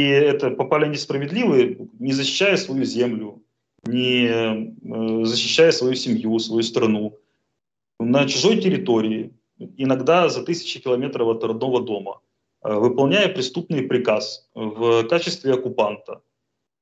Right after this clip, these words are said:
э, попали в плен. И вот, э, что российское общество, вот эти семьи, как? Ждут, пока Шойгу вернет или Путин?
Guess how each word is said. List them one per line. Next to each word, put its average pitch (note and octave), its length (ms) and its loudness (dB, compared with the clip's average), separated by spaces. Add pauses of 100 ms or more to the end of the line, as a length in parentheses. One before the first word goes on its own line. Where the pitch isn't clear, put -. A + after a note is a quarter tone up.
э, G#2 220 -6 (280)
попали F3+ 360 2
в F#3+ 120 -8
плен. A2 400 -6 (480)
И C3 480 0
вот, C3+ 380 2 (220)
э, A#2+ 240 -4
что E3 760 4
российское C3+ 480 -2
общество, G#2+ 480 -2
вот G#2+ 180 -2
эти - 160 -4
семьи, G#2+ 420 -4
как? - 360 -4 (160)
Ждут, D3 420 2
пока C#3+ 540 2
Шойгу E3 460 -2
вернет A2 440 -4
или A2+ 340 -8
Путин? A2+ 500 -4